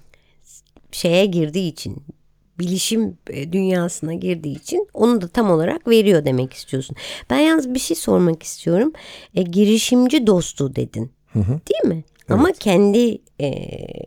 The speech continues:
Speaker 1: şey alanındaki yani, e, gidip de mesela ben girişimci olmak istiyorum deyip İsrail'e gidip benim böyle bir fikrim var deyip gidemezsin İsrail'e.
Speaker 2: Güzel soru. Yani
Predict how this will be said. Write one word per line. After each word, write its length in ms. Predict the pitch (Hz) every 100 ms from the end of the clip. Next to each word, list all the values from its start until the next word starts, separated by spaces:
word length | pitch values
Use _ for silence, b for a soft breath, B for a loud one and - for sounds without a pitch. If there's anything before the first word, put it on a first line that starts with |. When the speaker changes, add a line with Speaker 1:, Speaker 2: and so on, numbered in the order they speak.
| - - - - - -
Speaker 1:
şey 400 | - 135 123 _ _ -
alanındaki 920 | 156 147 143 131 120 117 - - 127
yani, 360 | 120 117 107 - _ _ _ _ _ -
e, 300 | 104 50 - 95
gidip 360 | 165 165 - 156
de 60 |
mesela 440 | 156 156 151 151 170
ben 240 | 170 180
girişimci 760 | 170 170 - 170 170 175 190 -
olmak 400 | 156 151 151 170
istiyorum 500 | - - 156 156 156
deyip 160 | 165 - 220
İsrail'e 500 | - 202 185 180 175
gidip 400 | 175 170 - 185
benim 260 | 190 202
böyle 260 | 202 196 202
bir 60 |
fikrim 520 | 202 - - - 185 170
var 260 | 165 165
deyip 220 | 214 -
gidemezsin 600 | 240 233 180 135 - 107
İsrail'e. 640 | - - - 78 - - - _ _ _ _ _ _ _ _ _ _ _ 113
Speaker 2:
Güzel 420 | 104 98 107 104
soru. 300 | - 110 151 - _ _ - -
Yani 360 | 131 120 123